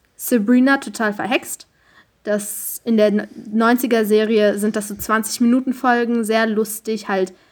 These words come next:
neunziger Jahre Humor. Und diese neue Serie, die ist wann erschienen? Das musste ich kurz nachgucken. Äh,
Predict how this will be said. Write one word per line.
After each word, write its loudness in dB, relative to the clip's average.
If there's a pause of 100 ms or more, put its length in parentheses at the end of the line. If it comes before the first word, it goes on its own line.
(1160)
neunziger 0
Jahre -2
Humor. 4 (420)
Und 0
diese 2
neue 4
Serie, 0 (220)
die -8
ist -8
wann -2
erschienen? 2
Das -2
musste -2
ich -4
kurz -4
nachgucken. 2 (1400)
Äh, 4